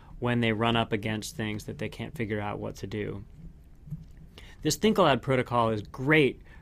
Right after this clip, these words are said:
for getting stuff that otherwise you might not know or learn. However, as you can imagine, thinking aloud can change how people interact with the prototype.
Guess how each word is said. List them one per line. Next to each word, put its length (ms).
for 120
getting 340
stuff 320
that 120
otherwise 760
you 160
might 220
not 260
know 260
or 140
learn. 420
However, 420
as 160
you 60
can 100
imagine, 680
thinking 320
aloud 400
can 160
change 360
how 120
people 280
interact 380
with 80
the 80
prototype. 560